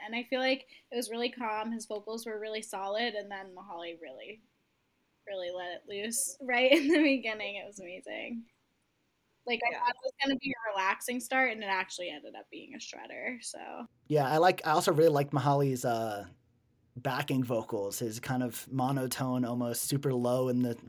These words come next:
Speaker 3: low end, low in the mix. I feel like, you know, when Brooke would sing songs, Mahali definitely did a decent amount of backing vocals, but it's kinda rare to hear these very, very subdued. I was, I almost couldn't tell it was him for the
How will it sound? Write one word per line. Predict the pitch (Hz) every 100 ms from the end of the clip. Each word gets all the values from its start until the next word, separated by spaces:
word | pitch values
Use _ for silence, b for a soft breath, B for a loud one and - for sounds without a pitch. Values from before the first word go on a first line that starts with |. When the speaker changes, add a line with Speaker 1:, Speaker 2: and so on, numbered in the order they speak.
| -
Speaker 3:
low | 127 127 123 123
end, | 120 120 120 113
low | 117 123
in |
the | 123
mix. | 120 113 - - - -
I |
feel | 143 180
like, | 156 - -
you | 165
know, | 151
when | 151
Brooke | 180 180
would | 165
sing | 165 151
songs, | 147 143 143 135 135
Mahali | 139 143 143
definitely | 139 135 135
did | 135
a | 123
decent | 127 123
amount | 123 123
of | 113
backing | 123 127 135 117
vocals, | 113 107 113 107 104
but | -
it's | 120 -
kinda | - 139
rare | 120 127 127
to | 120
hear | 123 123
these | 117 110
very, | 110 120 120
very | 123 120 113
subdued. | - 110 101 120 117
I | 117
was, | 127 -
I | 143
almost | 170 165 -
couldn't | 151 131
tell | 135
it | 127
was | 104
him | - 113 87
for | -
the | 101